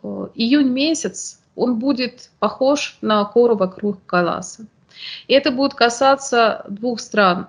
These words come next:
и Украины, и России. И я не зря провела такую параллель, потому что июнь месяц — это самый сложный месяц на выносливость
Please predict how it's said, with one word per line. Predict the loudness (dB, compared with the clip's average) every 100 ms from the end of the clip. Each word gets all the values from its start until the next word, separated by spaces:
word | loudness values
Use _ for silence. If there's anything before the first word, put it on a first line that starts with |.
| _
и | -8 -4 -6
Украины, | -8 -4 -2 0 -2 -4 -8
и | -2
России. | 0 0 -2 -4 -4 -6 -12 _ -20 -18 -14
И | -8
я | -2 2 4
не | 2 0 0 -2
зря | 0 2 4 2
провела | 0 -2 0 2 2 2
такую | -2 -4 -6
параллель, | -2 -2 -2 -6 -12 _
потому | -4 0 0
что | 0 0
июнь | 0 0 0 2 4
месяц — | 4 2 2 -4 -6 -14 -16 _ -2
это | 2 4 2
самый | 0 2 4 4
сложный | 2 0 0 0 -4 -8 -14 _ _
месяц | 0 2 0 -4 -14 -20 -20 _
на | 0 2 6 6 4 0 -12 _ _ -6
выносливость | 2 2 2 -2 -2 -2 -2 -8 -14 -20